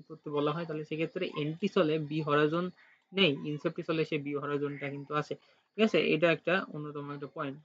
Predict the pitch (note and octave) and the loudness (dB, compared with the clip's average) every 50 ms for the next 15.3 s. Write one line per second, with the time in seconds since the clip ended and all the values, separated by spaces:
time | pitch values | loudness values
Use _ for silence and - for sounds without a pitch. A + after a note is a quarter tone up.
0 | _ _ _ - D#3 E3 F#3 G3 - _ _ _ _ _ _ - - D#3+ F#3 G#3+ | _ _ _ 0 2 2 2 0 -2 _ _ _ _ _ _ -4 2 4 6 6
1 | G#3 G3 F#3+ E3+ D#3 D#3 - _ _ - D#3+ D#3 E3+ F3+ F3 E3+ E3 D3+ F#3 F3 | 8 8 8 6 6 4 2 _ _ -2 0 0 0 0 0 -2 0 0 -2 -2
2 | - F#3+ F3 - F3+ E3+ E3+ E3+ E3 D#3+ E3 D#3 D3 D3 C#3 D#3 D3+ D3+ D3+ D3+ | -2 -6 -2 0 2 2 2 2 0 0 0 0 0 0 0 2 0 0 2 2
3 | D3+ C#3+ C3+ C#3+ C#3+ C#3+ - D#3+ D#3 D#3+ D#3+ D#3+ D#3 - - D3 C#3+ D3 C#3+ D3 | 2 0 2 2 2 2 0 -2 0 2 2 2 0 -2 -6 -6 -6 -6 -6 -6
4 | C#3 C3+ C#3 C3+ C3+ C3+ C3+ C#3+ C3 - D3 C#3+ C#3 C#3+ C#3 - _ _ _ _ | -6 -6 -6 -6 -6 -6 -6 -6 -4 -2 0 0 0 -2 -4 -8 _ _ _ _
5 | - D3+ C3 C#3 C#3 C#3 C#3 C3 B2+ B2+ C3 C3 C3+ C#3 C#3 C#3 C#3+ C#3 C3+ A#2+ | -4 -2 2 2 2 4 2 2 0 0 0 4 6 6 8 6 6 4 2 0
6 | C3+ C3+ C#3 C#3+ D3+ D3 C#3+ C3+ C#3 B2+ C3 C3 C3 B2 C3 B2+ A#2 B2+ B2 B2+ | -2 -2 -2 -2 -2 -2 2 4 6 6 6 6 4 4 0 -4 -6 -6 -10 -10
7 | - _ _ _ _ _ - G3 A#3 B3+ - F#3 D3+ C#3 C#3 D3 C#3+ D#3+ D#3 D3+ | -16 _ _ _ _ _ -2 0 0 2 2 2 2 2 0 -2 -2 -4 -4 -4
8 | C#3 C3+ C#3 D3 D3+ D3 D3 D3 D3 D3 C#3+ C3+ B2+ C3 B2 B2 B2 A#2+ B2 C3 | -2 0 4 4 4 4 4 2 0 -2 -4 -4 -2 -4 -4 -4 -6 -8 -6 -2
9 | D#3+ F3+ E3+ D#3+ D3+ - D#3+ E3+ D#3+ - F#3 F3 F#3 F3+ F3 F3+ F3 E3 - _ | 0 2 2 2 0 0 -2 -2 -2 -2 -2 -2 -2 -2 0 -2 -2 -2 -4 _
10 | _ - - D3+ E3 F3+ F3+ - G#3+ G#3+ - - A3+ B3 C4 A#3+ - G#3+ F#3+ F#3 | _ -2 0 0 0 0 -2 0 -2 -2 -2 -2 -4 -4 -4 -2 -2 -2 -2 -2
11 | F3 - F#3+ F3+ F3+ F3+ E3 C#3 D#3+ D#3 D3+ D3 C#3 - C#3 C3+ D3+ D#3+ D#3+ E3 | -6 -4 0 2 2 2 2 0 -4 -4 -2 -2 -2 -2 -2 -4 -4 -6 -6 -8
12 | E3+ D#3+ E3+ D#3 - E3 - - - C#3+ C#3+ D#3 F3 F3 E3+ F#3 F#3 F3 D3+ - | -10 -10 -12 -16 -18 -18 -8 0 2 2 2 2 -2 -2 -2 -2 -4 -4 -6 -8
13 | D3 D3 D3+ D#3 C3+ C3+ C3+ C3+ C#3+ D3 D3 C#3+ D3+ D#3+ F3+ E3 C#3+ C#3 C3+ - | -8 -8 -8 -6 -2 0 0 0 0 -4 -6 -6 -4 -4 -4 -4 -2 -2 -4 -4
14 | - - E3+ F3 F3 E3+ E3 F3 E3 D3 D3+ D3+ D3 D3+ C#3 C#3+ C3+ C#3 D3+ D#3+ | -4 -8 -2 0 0 0 0 -2 -6 -4 -4 -4 -4 -6 -6 -4 -4 -4 -2 -2
15 | E3+ E3 D3+ C#3+ C#3 E3 | 0 0 2 2 0 0